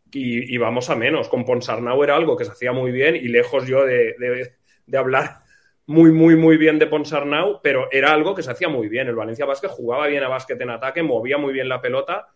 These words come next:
Con Joan el año pasado ya tuvimos un bajón ahí y ahora con Alex es un desastre. Es que son como diez puntos menos porcentuales de, de canastas asistidas.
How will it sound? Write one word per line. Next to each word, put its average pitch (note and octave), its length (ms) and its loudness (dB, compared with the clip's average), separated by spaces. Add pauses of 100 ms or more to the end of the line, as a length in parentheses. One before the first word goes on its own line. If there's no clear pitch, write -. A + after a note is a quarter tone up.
(340)
Con B2+ 260 -2
Joan D3 160 2
el E3+ 100 4
año E3 200 4
pasado D#3+ 280 0
ya B2+ 380 -2
tuvimos C#3 320 -2
un C#3 140 -6
bajón C3+ 320 -2
ahí C#3 240 0
y D3 100 -4
ahora A#2 180 -4
con A#2+ 140 -6
Alex A#2+ 280 -4
es C3+ 100 -14
un D#3+ 100 -2
desastre. - 580 -10
Es A2 140 -20
que C3+ 220 -8 (320)
son C3+ 180 -10
como D3 200 0
diez C#3+ 200 0
puntos D#3 420 -2
menos C3+ 440 -6 (280)
porcentuales B2+ 840 -2
de, C3 300 2
de A#2+ 140 0
canastas A#2+ 440 -6
asistidas. C3+ 640 -10